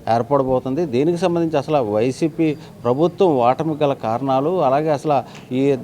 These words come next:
తదితర అనంతరం జరుగుతున్న పరిణామాల మీద అయితే పుదుచ్చేరి ప్రభుత్వ ఢిల్లీ ప్రత్యేక ప్రతినిధి, మాజీ మంత్రి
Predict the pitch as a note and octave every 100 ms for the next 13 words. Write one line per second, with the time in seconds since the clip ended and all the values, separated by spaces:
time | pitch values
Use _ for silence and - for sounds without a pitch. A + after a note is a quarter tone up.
0 | - D#3+ - C#3+ D3 F3+ F3 D3+ C3+ A#2+
1 | D#3 E3 E3 D#3 E3 B2+ B2+ C3+ C#3+ C3+
2 | A#2+ C#3 D#3+ D#3+ D3+ C#3+ C3+ B2 C#3+ B2+
3 | G#2+ - - - C3+ D3 F3 G3 F3+ E3
4 | D3+ D3+ D#3 D#3+ D3 B2 C3 E3 E3 C#3
5 | - D3+ C#3+ C3+ C3 C#3 E3 D3 B2 C3+
6 | C#3+ C#3 B2 C3+ A#2+